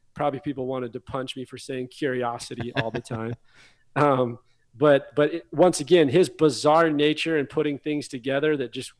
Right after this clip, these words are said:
Speaker 1: keeps me entranced, for good or bad, for violence, all the different things that he does.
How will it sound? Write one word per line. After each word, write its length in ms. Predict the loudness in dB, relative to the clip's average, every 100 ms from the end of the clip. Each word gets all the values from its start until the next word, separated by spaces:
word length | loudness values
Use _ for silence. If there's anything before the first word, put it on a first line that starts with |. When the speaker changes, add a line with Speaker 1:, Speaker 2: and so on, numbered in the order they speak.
| -12
Speaker 1:
keeps 320 | -8 -8 -6
me 340 | -4 -4 -6 -10 _ _
entranced, 800 | -10 -8 -4 -2 -2 -4 -12 -20 _ _ _ _
for 140 | -4
good 260 | 2 4 6
or 80 | 4
bad, 420 | 2 2 2 2
for 360 | -2 -2 -4 -4
violence, 520 | 0 2 2 0 0
all 160 | 2 2
the 80 |
different 320 | 2 -2 -2 -4
things 200 | -4 -4
that 100 | -6
he 80 | -2
does. 400 | 0 0 0